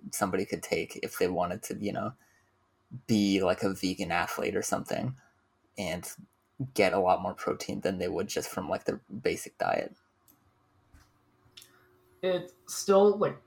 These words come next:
Speaker 2: concerning just because, like, nutrition is not super, like, it's not something we're educated on. Like, I think
Speaker 1: That's true.
Speaker 2: Yeah, I think almost all vegan athletes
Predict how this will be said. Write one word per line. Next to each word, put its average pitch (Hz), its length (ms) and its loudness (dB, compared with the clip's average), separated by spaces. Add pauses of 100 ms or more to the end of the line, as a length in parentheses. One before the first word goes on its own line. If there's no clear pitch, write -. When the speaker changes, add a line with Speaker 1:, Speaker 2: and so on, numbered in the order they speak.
Speaker 2:
concerning 143 760 0
just 139 200 0
because, 135 400 0
like, 107 180 -8 (1040)
nutrition 147 460 -2
is 120 140 -6
not 117 240 -4
super, 117 600 -6 (1080)
like, - 200 -6 (120)
it's 180 180 0
not 214 140 12
something 170 260 4
we're 147 140 6
educated 110 420 -4
on. 113 220 -10 (440)
Like, 120 240 -2 (220)
I 165 220 4 (260)
think 208 280 0
Speaker 1:
That's 226 200 0
true. - 260 -8 (1040)
Speaker 2:
Yeah, 120 200 0
I 165 80 6
think 208 320 2 (1000)
almost 196 540 10 (120)
all 180 360 10
vegan 151 340 2
athletes 143 800 0